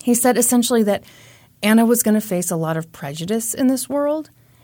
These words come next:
and that she would need a place where she could go where there was only love.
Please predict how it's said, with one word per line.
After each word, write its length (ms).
and 180
that 100
she 200
would 160
need 220
a 40
place 540
where 100
she 180
could 200
go 240
where 180
there 140
was 240
only 320
love. 560